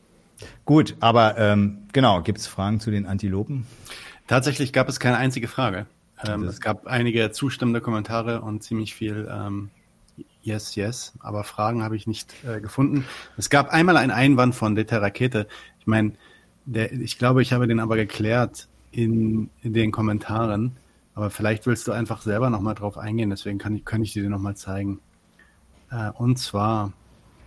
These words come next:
Speaker 2: er war nicht einverstanden mit deiner
Speaker 1: Ah, ist geklärt, hat er, doch, doch,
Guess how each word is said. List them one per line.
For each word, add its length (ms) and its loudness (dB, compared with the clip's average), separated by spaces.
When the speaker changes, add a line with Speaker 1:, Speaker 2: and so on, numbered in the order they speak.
Speaker 2:
er 100 0
war 100 4
nicht 160 2
einverstanden 560 2
mit 200 0
deiner 460 2
Speaker 1:
Ah, 120 6
ist 120 0
geklärt, 420 4
hat 80 -2
er, 80 -4
doch, 220 -4
doch, 200 -2